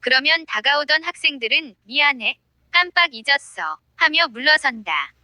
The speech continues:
나는 이 아이에 대해 내가 느끼고 있는 좌절감에 대해 생각해보며 질서와 조화 외에 내가 이 아이에게 원하는 것이 무엇인지 알아내려고 노력하기 시작했다.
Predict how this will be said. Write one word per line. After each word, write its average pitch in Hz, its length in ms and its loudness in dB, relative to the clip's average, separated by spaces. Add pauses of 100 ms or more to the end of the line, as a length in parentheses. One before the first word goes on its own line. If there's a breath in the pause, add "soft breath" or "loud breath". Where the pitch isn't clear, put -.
나는 240 280 -2
이 254 160 -2
아이에 269 380 2
대해 247 260 2
내가 214 300 0
느끼고 247 500 -6
있는 254 300 -2
좌절감에 262 680 0
대해 226 260 2
생각해보며 294 840 -2
질서와 277 560 0
조화 262 300 2
외에 247 300 2
내가 233 340 0
이 226 180 -6
아이에게 233 560 0
원하는 247 420 -2
것이 240 460 -2
무엇인지 254 600 0
알아내려고 240 760 -2
노력하기 277 560 -2
시작했다. - 800 -6